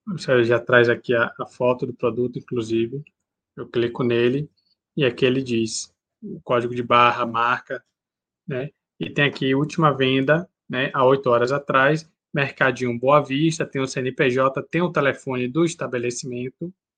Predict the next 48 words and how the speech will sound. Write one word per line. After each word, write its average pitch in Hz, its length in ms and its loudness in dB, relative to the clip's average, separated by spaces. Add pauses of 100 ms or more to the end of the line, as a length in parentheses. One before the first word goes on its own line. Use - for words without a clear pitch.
(440)
certo? 131 580 -4 (540)
Tem 160 180 4
o 190 60 6
endereço 143 760 2 (380)
direitinho, 139 480 -6
e 165 120 -2
aí 175 100 0
se 180 100 -8
for 185 240 -4
perto 147 300 0
da 156 100 -2
sua 160 160 -2
residência, 185 540 -2
inclusive 165 340 -4
ele 175 120 -6
traça 165 340 -2
já 165 140 -2
a - 40 -2
rota. 147 400 -2 (1080)
Então, 156 340 0
aqui 170 380 -4
é 175 260 0
bem 175 400 0
interessante, 175 540 2
se 180 60 -6
você 160 200 -4
não 190 140 0
quiser 151 320 -2
ir 139 60 -2
lá, 131 280 -2
né, 175 220 -10
pra, 135 320 -6 (760)
pra 135 140 -6
saber 131 260 -6
se - 160 -10
tem 147 140 -8
um 151 80 -4
produto, 147 300 -6
você - 80 -18
pode 196 200 0
simplesmente 190 460 -4
ligar. 160 420 -2
Então, 135 320 -12
já 123 120 -12
tem 139 140 -12
essa 139 200 -10
facilidade 143 600 -8
aqui. 123 340 -10